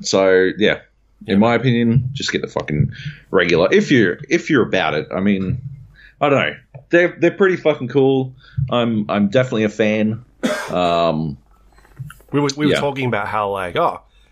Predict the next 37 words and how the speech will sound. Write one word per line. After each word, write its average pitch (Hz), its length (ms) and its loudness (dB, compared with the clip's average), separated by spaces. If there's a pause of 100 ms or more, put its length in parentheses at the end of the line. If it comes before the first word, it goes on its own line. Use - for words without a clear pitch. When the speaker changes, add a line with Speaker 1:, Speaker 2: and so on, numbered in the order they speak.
(140)
Speaker 2:
you 139 100 -6
know 170 100 2
what 151 100 0
they 135 60 -6
need 147 160 -2
to 107 60 -12
do 127 100 -4
is 190 140 -2
make 117 300 -2
a 104 300 0
second 113 380 -4
edition 104 420 -2
and 95 140 -6
have 92 260 -6
a 92 320 -4 (500)
Millennium 104 340 -2
Falcon. 101 480 -2 (380)
Speaker 1:
Yeah. 87 180 0 (120)
Speaker 2:
And 110 160 -6
this 120 140 -4
thing 117 120 -2
will 104 80 -4
print 147 280 -6
money. 110 400 -4 (560)
Speaker 1:
Yeah. 139 120 0
Speaker 2:
Turns 135 180 -2
out 131 160 0
they 117 60 -4
already 113 220 0
made 113 240 -2
one. 92 340 -4 (120)
They're 101 120 -2
just 101 220 -6
not 110 120 -4
<laughs> 98 120 -14
available 123 340 -4
here. 160 260 -8